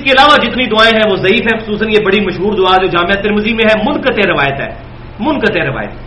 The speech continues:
"اللہم اجعلنی من التوابین"، یہ والی دعا جو ہے یہ ضعیف ہے، بالکل منقطع روایت ہے۔ لہذا دو ہی دعائیں ثابت ہوئی جو میں نے بتا دی۔ اٹھارہویں حدیث صحیح مسلم میں ہے کہ نبی صلی اللہ علیہ وسلم نے فرمایا، "جس نے وضو کیا اور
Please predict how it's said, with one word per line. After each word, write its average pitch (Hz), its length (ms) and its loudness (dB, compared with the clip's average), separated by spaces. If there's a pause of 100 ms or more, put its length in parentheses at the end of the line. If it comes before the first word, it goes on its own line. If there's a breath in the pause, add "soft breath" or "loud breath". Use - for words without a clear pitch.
(680)
"اللہم 233 320 2
اجعلنی 226 640 2
من 202 140 -2
التوابین"، 196 880 0 (380)
یہ 226 140 2
والی 214 180 4
دعا 185 220 2
جو 180 160 -2
ہے 165 180 -2
یہ 170 40 0
ضعیف 196 320 0
ہے، - 100 -8
بالکل - 300 -12
منقطع 190 380 -4
روایت 101 260 -8
ہے۔ - 100 -16 (420)
لہذا 202 280 0
دو 226 140 2
ہی 269 60 6
دعائیں 196 320 0
ثابت 175 280 0
ہوئی 170 100 -2
جو 165 100 -6
میں 147 80 -4
نے 139 60 -4
بتا 127 240 -6
دی۔ 107 140 -10 (720)
اٹھارہویں 277 420 2
حدیث 214 220 0
صحیح 208 220 0
مسلم 214 300 -2
میں 214 80 0
ہے 202 120 2
کہ 202 180 0
نبی 202 100 -4
صلی 202 180 -4
اللہ 196 120 0
علیہ 196 120 2
وسلم 185 120 -6
نے 190 60 -6
فرمایا، 180 300 -2 (120)
"جس 226 220 -6
نے 220 160 0 (680)
وضو 220 280 0
کیا 254 220 0
اور 240 280 4